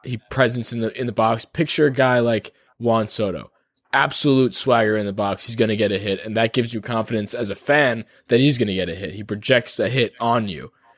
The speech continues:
and that's how I feel kinda with Gary Sanchez. Not, not really with Gary's yet, but I, I think he's got that in the tank, and I think he's showing a lot more of a presence in the box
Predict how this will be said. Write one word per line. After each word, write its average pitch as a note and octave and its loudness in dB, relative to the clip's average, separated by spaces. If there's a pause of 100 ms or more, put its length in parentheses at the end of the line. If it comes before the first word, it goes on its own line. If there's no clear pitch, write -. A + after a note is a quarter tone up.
(160)
and A2 0
that's A#2+ 4
how A2+ 2
I G#2+ 6
feel G2+ -4 (380)
kinda A#2 2
with G#2+ 0
Gary A2 4
Sanchez. G#2+ -2 (1040)
Not, C#3 0
not C#3 2
really B2+ 6
with A#2 2
Gary's A2+ 2
yet, A2+ 2
but A2 0
I, G#2 -2
I - -2
think G#2+ -6
he's G#2 -4
got G2 0
that G2+ -2
in F#2 -10
the F2+ -8
tank, E2 -10
and F#2 -6
I - -6
think F#2 -10
he's G2 -8 (300)
showing C#3 4
a A#2 -4
lot B2+ 4
more A#2+ 4
of A2+ -2
a A2 -2
presence G2+ -4
in G#2 -10
the F#2+ -6
box F2 -6